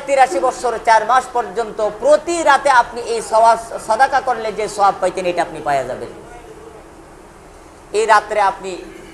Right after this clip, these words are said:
দশ রাকাত নামাজ পড়েন, বিশ রাকাত পড়েন, না পারলেন অন্তত চার রাকাত নামাজ পড়েন। যদি এই রাত্রে লাইলাতুল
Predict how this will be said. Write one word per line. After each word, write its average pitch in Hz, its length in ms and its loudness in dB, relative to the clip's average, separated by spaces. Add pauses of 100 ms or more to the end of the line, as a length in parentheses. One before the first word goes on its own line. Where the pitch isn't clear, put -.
(760)
দশ 196 240 -2
রাকাত 180 340 0
নামাজ 165 220 -4 (100)
পড়েন, 143 200 -4 (260)
বিশ 190 240 -8
রাকাত 180 320 0
পড়েন, 262 200 -4 (200)
না 254 300 2
পারলেন 302 400 4
অন্তত 277 480 -2
চার 262 240 4
রাকাত 254 340 2
নামাজ 185 220 -2 (100)
পড়েন। 135 200 -8 (1160)
যদি 311 220 -2
এই 294 260 6
রাত্রে 254 360 4
লাইলাতুল 247 540 2